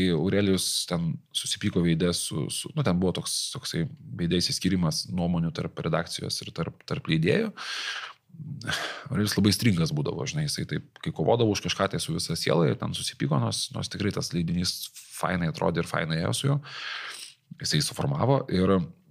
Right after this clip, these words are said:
ir tada jisai buvo be darbo ir aš tai iš karto pirmą dieną pasiūliau jam darbą. E,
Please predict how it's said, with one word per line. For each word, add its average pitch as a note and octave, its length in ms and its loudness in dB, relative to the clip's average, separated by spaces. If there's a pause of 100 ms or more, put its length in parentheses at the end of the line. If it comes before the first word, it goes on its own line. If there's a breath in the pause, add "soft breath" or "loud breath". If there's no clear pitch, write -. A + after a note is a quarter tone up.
(120)
ir G2 200 -2
tada G#2 220 2
jisai F#2+ 320 2 (460)
buvo F#2+ 280 2
be D#3 140 4
darbo F#3 340 4
ir A#2+ 160 4
aš - 140 0
tai A2 80 4
iš - 100 0
karto - 240 -2
pirmą G2 240 2
dieną F#2+ 180 2
pasiūliau E2+ 340 0
jam D#2+ 80 0
darbą. C#2 260 0 (340)
E, C3 200 -6